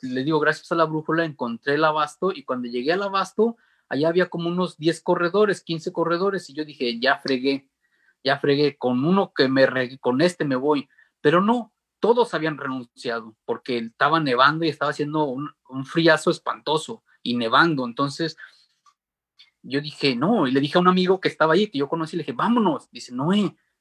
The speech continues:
no te vayas, es que ve cómo está el clima, está horrible". Le hace, "Es tu salud". Le digo, "Sí, pero,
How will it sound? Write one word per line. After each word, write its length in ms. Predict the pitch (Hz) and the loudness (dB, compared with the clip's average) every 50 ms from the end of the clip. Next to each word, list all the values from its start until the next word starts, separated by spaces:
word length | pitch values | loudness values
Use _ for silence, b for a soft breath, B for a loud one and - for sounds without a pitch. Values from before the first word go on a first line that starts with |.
| _ _ - | _ _ -6
no 160 | 127 143 143 | -6 -4 2
te 100 | - 185 | 2 2
vayas, 560 | 170 175 196 214 208 190 170 143 123 - - | 4 4 2 2 2 2 2 2 0 -2 -8
es 80 | 139 - | -8 -4
que 100 | - 175 | -4 0
ve 180 | 160 180 180 | 0 0 -2
cómo 180 | - 208 208 208 | 0 -2 -2 -2
está 180 | 202 - - 214 | -4 -4 -6 -6
el 100 | 185 - | -6 -4
clima, 360 | - 180 202 220 214 196 156 | -2 -2 -2 0 0 0 -2
está 260 | - - _ - 185 | -2 -4 _ 0 0
horrible". 580 | 185 180 202 240 247 240 214 175 131 120 - _ _ _ _ _ _ _ _ _ _ _ _ _ | 2 4 2 2 2 2 2 2 0 -2 -8 _ _ _ _ _ _ _ _ _ _ _ _ _
Le 140 | - - 143 | -6 -4 -4
hace, 180 | 143 - 151 147 | -2 -2 -2 -2
"Es 120 | 143 - | -2 -4
tu 100 | - 208 | -6 -8
salud". 340 | - - 175 156 175 226 226 | -2 0 2 4 4 4 4
Le 40 | 196 | 4
digo, 300 | 175 156 143 123 120 - _ | 4 4 4 2 0 -4 _
"Sí, 420 | - - - 196 226 233 170 - _ | -14 -8 -2 0 0 0 0 -2 _
pero, 480 | 156 139 139 131 127 123 120 117 - | 0 2 2 2 2 2 0 -2 -4